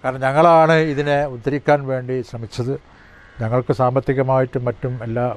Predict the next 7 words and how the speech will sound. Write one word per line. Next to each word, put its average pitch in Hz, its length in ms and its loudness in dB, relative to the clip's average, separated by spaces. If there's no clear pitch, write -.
പ്രയാസങ്ങളൊക്കെ 123 720 0
ഉണ്ടെങ്കിലും 131 440 4
ചരിത്രത്തിൽ 185 480 6
എവിടെയെങ്കിലും 170 640 6
ഞങ്ങളുണ്ടാകും. 120 640 0
ഒരു 123 140 -6
ദശാസന്ധി 127 580 -4